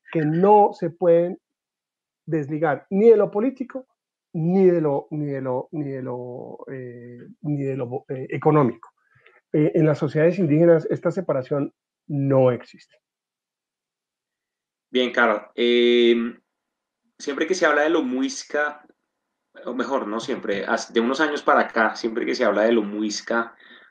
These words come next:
Speaker 2: un tema que he reiterado y que obviamente, pues, eh, también ha, alguien ha preguntado de manera insistente, es sobre los procesos, eh, contemporáneos que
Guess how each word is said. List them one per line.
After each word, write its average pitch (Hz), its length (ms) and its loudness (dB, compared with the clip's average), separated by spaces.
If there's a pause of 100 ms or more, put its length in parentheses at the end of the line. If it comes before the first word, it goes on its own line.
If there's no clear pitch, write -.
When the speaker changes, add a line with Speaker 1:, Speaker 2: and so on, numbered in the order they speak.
(100)
Speaker 2:
un 107 140 -14
tema 123 240 0
que 127 120 0
he 117 40 2
reiterado 110 760 2 (180)
y 104 160 -10
que 107 120 -6
obviamente, 101 300 -6
pues, 113 340 -6
eh, 95 320 -4
también 95 340 -6
ha, 104 200 -4
alguien 110 300 -4
ha 113 60 -6
preguntado 101 520 -2
de 104 40 0
manera 98 220 -2
insistente, 104 720 -4 (540)
es 113 140 -2
sobre 131 160 2
los - 160 4
procesos, 123 680 2
eh, 113 140 2
contemporáneos 107 880 2
que 104 640 2